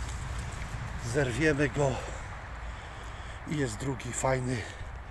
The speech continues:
kozaczek. Lecz kilka metrów dalej mamy kolejne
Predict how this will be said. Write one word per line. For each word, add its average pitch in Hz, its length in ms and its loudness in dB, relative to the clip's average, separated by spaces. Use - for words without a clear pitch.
kozaczek. 131 500 0
Lecz 151 280 10
kilka 175 420 8
metrów 160 400 10
dalej 165 540 12
mamy 160 300 12
kolejne 151 640 10